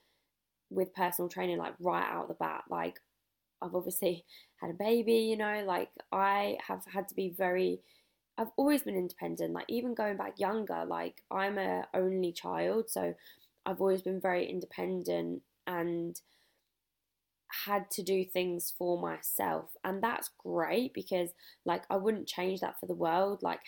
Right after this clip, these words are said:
having the confidence in myself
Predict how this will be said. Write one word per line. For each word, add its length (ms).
having 400
the 400
confidence 1160
in 160
myself 840